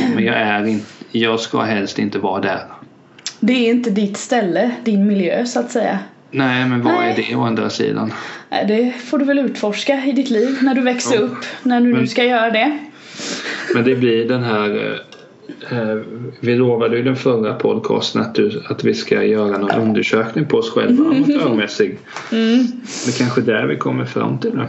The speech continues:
Speaker 2: Ja, vem vet, det kan bli så.
Speaker 1: Men sen samtidigt, det som också gör att hur stort, eh, alltså,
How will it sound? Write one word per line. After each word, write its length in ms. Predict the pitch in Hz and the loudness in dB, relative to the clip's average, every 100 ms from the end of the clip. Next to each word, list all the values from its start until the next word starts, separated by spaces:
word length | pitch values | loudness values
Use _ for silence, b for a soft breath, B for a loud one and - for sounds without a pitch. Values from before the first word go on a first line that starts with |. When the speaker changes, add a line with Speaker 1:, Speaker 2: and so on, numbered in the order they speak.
| - - - | -8 -14 -2
Speaker 2:
Ja, 240 | 254 254 254 | 0 2 2
vem 120 | 214 | 0
vet, 380 | 196 - - - | -2 -6 -6 -8
det 80 | 277 | -6
kan 200 | 269 254 | -4 -4
bli 160 | 226 262 | -2 -2
så. 200 | - 220 - - - - - - B B | -2 -4 -6 -14 -20 -20 -20 -20 B B
Speaker 1:
Men 140 | 120 120 | -2 0
sen 320 | - 120 113 | 0 2 0
samtidigt, 840 | - 156 120 101 104 - 107 113 | 0 0 0 -2 -4 -2 0 0
det 100 | - | -2
som 200 | - 127 | -2 -2
också 400 | 120 117 - 165 | -2 -2 -4 0
gör 340 | 156 123 101 | 2 2 0
att 300 | 95 98 - - - - - _ - - - - - - | -2 -6 -12 -20 -20 -20 -20 _ -20 -20 -20 -20 -20 -12
hur 220 | - 143 | -2 0
stort, 800 | 139 - - 131 120 113 - - | 0 -2 0 2 2 -2 -12 -12
eh, 60 | - - - - - - - | -8 -8 -8 -8 -10 -12 -6
alltså, 360 | 127 131 123 | -2 0 0